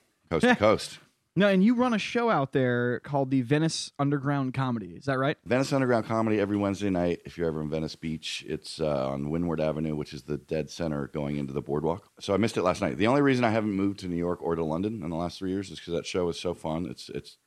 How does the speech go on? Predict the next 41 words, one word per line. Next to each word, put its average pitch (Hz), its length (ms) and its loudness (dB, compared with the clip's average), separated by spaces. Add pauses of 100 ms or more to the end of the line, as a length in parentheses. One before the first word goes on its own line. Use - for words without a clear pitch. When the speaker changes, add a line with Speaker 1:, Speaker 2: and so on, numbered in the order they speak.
(140)
Speaker 1:
it's - 120 -6 (140)
the 107 80 2
biggest 123 460 2 (500)
non, 98 580 2 (300)
uh, 78 360 0 (680)
it's - 60 -10
the 113 60 -2
biggest 131 280 2
weekly 117 360 0
show 131 280 2
that's 101 200 0
not 98 220 0
in 90 140 0
a 80 40 -2
proper 85 420 0 (200)
comedy 80 300 0
Speaker 2:
Yeah, 269 80 6
Speaker 1:
club. 143 120 4
Speaker 2:
I 180 80 6
actually, 202 260 0
I - 40 6
went. 185 280 4
I 135 100 2
was 147 160 2
there 160 200 4
Speaker 1:
Yeah. 170 60 2
Speaker 2:
about 127 220 2
four - 480 -2
or 156 40 0
five 147 240 -2
years 147 200 2
ago 117 240 -4
'cause - 100 -8
you've 175 80 2
been 185 80 2
doing 147 180 4
that 127 180 -2
for 117 240 -4
how 143 160 0
long 226 260 0
now? 254 240 -2